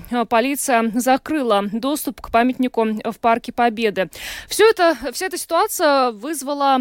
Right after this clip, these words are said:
ну, достаточно неоднозначную реакцию, как и с той стороны, а, жителей, которые, ну, вот ходят каждый год к памятнику в Пардаугаве, так и со стороны той части жителей, которые,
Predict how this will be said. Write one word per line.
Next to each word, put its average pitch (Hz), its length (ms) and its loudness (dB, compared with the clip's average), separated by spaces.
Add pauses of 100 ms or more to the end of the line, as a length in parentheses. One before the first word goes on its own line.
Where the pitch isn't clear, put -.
(140)
ну, 240 640 -4
достаточно 254 480 -2
неоднозначную 254 800 0
реакцию, 285 500 -2
как 269 280 -4
и 269 80 -2
с - 120 -6
той 294 200 -2
стороны, 247 580 0 (480)
а, 220 480 0 (280)
жителей, 233 540 -4
которые, 226 800 0 (180)
ну, 254 260 0
вот - 300 -10
ходят 320 440 0
каждый 330 340 0
год 320 240 -4 (280)
к 262 400 -2
памятнику 254 840 2
в - 160 -18
Пардаугаве, 240 760 0 (420)
так 302 220 0
и 359 60 -4
со 320 100 -6
стороны 277 500 0
той 302 260 -6
части 302 460 0
жителей, 277 600 -4 (260)
которые, 285 680 0